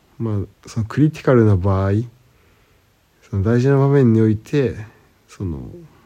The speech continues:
まあ、それをし-、あの、特にインタビューとか、そういう時にしない、その、知ったかぶりをしないっていうのは、しないでおくことができれば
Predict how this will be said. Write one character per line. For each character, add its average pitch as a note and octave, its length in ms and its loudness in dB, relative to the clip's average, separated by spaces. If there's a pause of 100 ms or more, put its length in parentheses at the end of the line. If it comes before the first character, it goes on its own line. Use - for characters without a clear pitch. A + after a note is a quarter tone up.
ま G#2+ 100 -8
あ、 - 20 -10
そ - 140 -6
れ A2+ 60 0
を A2+ 60 0
し-、 G#2+ 420 -4
あ G2+ 140 -6
の、 E2+ 240 -10 (760)
特 G#2+ 220 -6
に F2+ 200 -4
イ A2+ 40 0
ン A2 100 0
タ G#2+ 100 -2
ビ F2+ 120 -2
ュ F2+ 40 -4
ー - 20 -4
と G2 140 -10
か、 G#2+ 360 -4
そ G#2+ 260 -12
う G#2+ 60 -4
い G#2+ 100 -2
う A2 40 -4
時 B2 240 -8
に C#3+ 340 -4 (1000)
し - 260 -8
な A2+ 120 0
い、 G#2+ 120 0 (260)
そ - 160 -12
の、 G2 120 -2
知 F2+ 100 -8
っ - 100 -20
た A#2 120 -8
か A#2 100 -4
ぶ A#2+ 100 0
り A#2 80 2
を A#2 60 0
し G#2+ 220 -8
な A#2 120 -2
い C#3 80 -2
っ - 20 -6
て - 280 -12
い G2+ 40 -2
う - 20 -2
の F#2+ 120 -6
は、 B2 220 -8 (1700)
し - 200 -4
な D#3+ 100 2
い D#3+ 100 0
で A#2 160 2
お A2+ 100 -4
く G#2+ 140 -12
こ C#3 120 -4
と C3+ 80 -4
が B2 120 0
で A#2+ 100 -2
き B2 140 -8
れ E3 100 -4
ば E3+ 240 -8